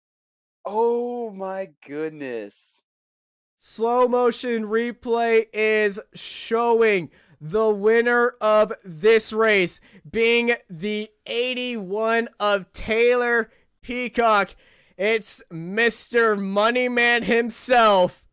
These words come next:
Speaker 2: taking the win
Speaker 1: Wow.
Speaker 2: right to the T here at Daytona.
Speaker 1: Oh my goodness. I mean, not, I, Nathan Rogue might have a reason. We might have the back of that little finish 'cause I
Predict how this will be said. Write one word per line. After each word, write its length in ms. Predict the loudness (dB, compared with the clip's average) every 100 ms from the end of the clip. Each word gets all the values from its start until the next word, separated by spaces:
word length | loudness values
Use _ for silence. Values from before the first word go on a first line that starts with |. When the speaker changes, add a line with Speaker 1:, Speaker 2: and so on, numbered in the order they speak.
| _ _ _ _ _ _ -14
Speaker 2:
taking 800 | -2 0 0 -2 0 0 0 -4
the 440 | 0 2 0 -2 -2
win 340 | 0 0 -2 -8
Speaker 1:
Wow. 580 | -10 -8 -6 -6 -8 -6
Speaker 2:
right 540 | -4 2 4 2 0 -6
to 240 | -4 0
the 300 | 2 0 -2 -10
T 840 | -6 -4 -2 -2 -4 -4 -6 -8 -20 _ _ _
here 300 | 2 2 2 -4
at 380 | 0 0 0 -6
Daytona. 840 | -4 -4 -4 -10 -6 -4 -4 -4 -4 -4 -6
Speaker 1:
Oh 60 | -10 -20
my 60 | _ _ _ -18
goodness. 300 | -18 -16 -20 _ _ _ _ _ _ _ _ _ _ -14
I 120 | -12
mean, 240 | -10 -8
not, 240 | -6 -6 -8
I, 140 | -12 -14
Nathan 640 | -14 -8 -6 -6 -8 -6
Rogue 300 | -2 -4 -4
might 220 | -6 -6
have 220 | -6 -6
a 80 | -6
reason. 420 | -10 -10 -12 -14 -12
We 120 | -12
might 160 | -8 -8
have 120 | -8 -14
the 60 | _ _ -10
back 180 | -10
of 60 | -6
that 200 | -6 -6
little 260 | -8 -10 -12
finish 460 | -10 -8 -8 -10
'cause 180 | -12
I 100 | -12